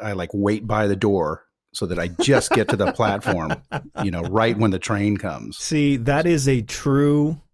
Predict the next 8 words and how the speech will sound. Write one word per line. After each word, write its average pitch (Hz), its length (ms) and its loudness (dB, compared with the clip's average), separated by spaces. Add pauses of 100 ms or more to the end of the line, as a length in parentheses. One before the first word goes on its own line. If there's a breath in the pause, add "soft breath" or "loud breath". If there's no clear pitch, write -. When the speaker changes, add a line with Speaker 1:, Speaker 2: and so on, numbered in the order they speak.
(760)
Speaker 2:
winter 127 760 0
Sweden 117 600 -2
public 117 340 -4
transportation 104 880 -6
kind 92 240 -10
of 87 60 -12
strategy 90 560 -8
right 82 180 -12